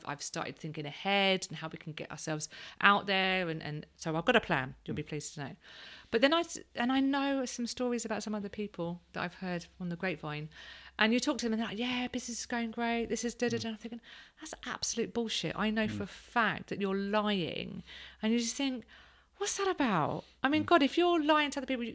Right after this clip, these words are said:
Speaker 1: you're never gonna be honest with yourself.
Speaker 2: Uh, t-, t-, the,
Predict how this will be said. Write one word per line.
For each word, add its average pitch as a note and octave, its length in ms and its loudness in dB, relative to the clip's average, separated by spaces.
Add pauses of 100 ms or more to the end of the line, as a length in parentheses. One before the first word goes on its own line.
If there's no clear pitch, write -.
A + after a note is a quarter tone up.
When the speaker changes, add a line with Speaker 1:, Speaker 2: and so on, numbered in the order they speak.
(120)
Speaker 1:
you're B3+ 120 2
never B3+ 380 2
gonna G#3+ 120 4
be G#3 120 2
honest F#3+ 260 0
with F3 80 -10
yourself. - 560 -4 (120)
Speaker 2:
Uh, - 120 -10 (300)
t-, - 140 -6 (140)
t-, - 180 -8
the, D3 160 4